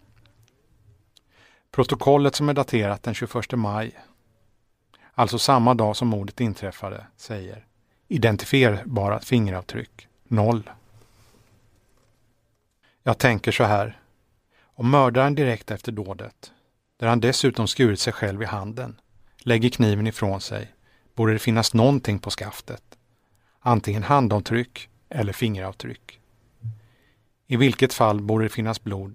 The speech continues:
från gärningsmannen. Det enda som finns i det tekniska protokollet är noteringar om noll identifierbara fingeravtryck.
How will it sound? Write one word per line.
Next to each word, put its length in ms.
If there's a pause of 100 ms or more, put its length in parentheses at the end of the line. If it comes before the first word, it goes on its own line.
(120)
från 160
gärningsmannen. 800 (2750)
Det 100
enda 220
som 180
finns 340
i 20
det 80
tekniska 480
protokollet 800 (200)
är 140
noteringar 480
om 200
noll 360
identifierbara 800
fingeravtryck. 840